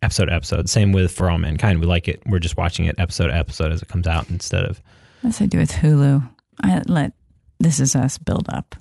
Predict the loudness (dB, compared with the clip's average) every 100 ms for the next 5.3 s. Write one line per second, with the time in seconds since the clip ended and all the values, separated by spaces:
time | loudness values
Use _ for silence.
0 | _ 2 2 2 -2 -4 -6 -6 -6 0
1 | 2 2 0 -2 0 0 0 -2 -4 0
2 | 0 2 -2 -6 _ _ _ _ _ _
3 | _ _ _ _ -6 -4 -4 -6 _ _
4 | _ _ _ _ _ _ _ _ _ _
5 | _ _ -20